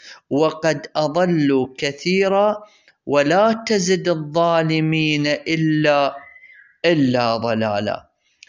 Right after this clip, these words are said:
هذه الآيات تتحدث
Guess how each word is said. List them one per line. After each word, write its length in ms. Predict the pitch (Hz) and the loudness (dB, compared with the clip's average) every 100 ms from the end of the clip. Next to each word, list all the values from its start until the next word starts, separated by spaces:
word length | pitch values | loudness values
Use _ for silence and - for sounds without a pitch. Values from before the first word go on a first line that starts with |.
| - - | -20 -14
هذه 420 | - 190 214 226 220 | -2 0 2 2 0
الآيات 720 | - 170 165 123 120 123 131 - | 0 -2 0 0 0 -2 -6 -8
تتحدث 840 | 156 160 151 170 143 127 120 120 | -6 -6 -4 -4 -4 -4 -4 -2